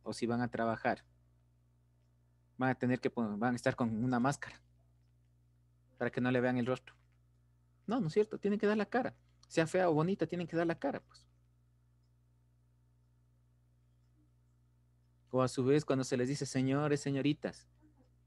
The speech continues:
presenten las tareas, tienen tiempo". Vean, a mí me, a mí se me dio as-, asombro, y les digo, el otro día estaba conversando con unos compañeros.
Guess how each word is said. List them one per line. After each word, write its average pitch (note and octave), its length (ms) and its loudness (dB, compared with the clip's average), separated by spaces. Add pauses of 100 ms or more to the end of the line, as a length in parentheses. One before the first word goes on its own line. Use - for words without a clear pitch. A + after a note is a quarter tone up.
(800)
presenten C#3+ 460 0
las C3+ 160 -2
tareas, C#3 560 2
tienen C3 320 2
tiempo". D#3 460 -4 (120)
Vean, D#3 280 0
a D3 60 0
mí E3 120 0
me, D#3+ 340 0 (1300)
a C3 80 -4
mí D3+ 120 2
se D#3+ 160 2
me B2+ 320 2
dio C3+ 160 4
as-, - 280 -2
asombro, A#2+ 760 0 (280)
y A#2 80 -4
les G#2+ 160 -2
digo, B2+ 340 -2 (1080)
el A2+ 60 -6
otro B2 180 -2
día B2 60 2
estaba A#2+ 240 0
conversando A#2+ 420 -4
con A#2 140 -4
unos A#2 160 -4
compañeros. A#2 640 -8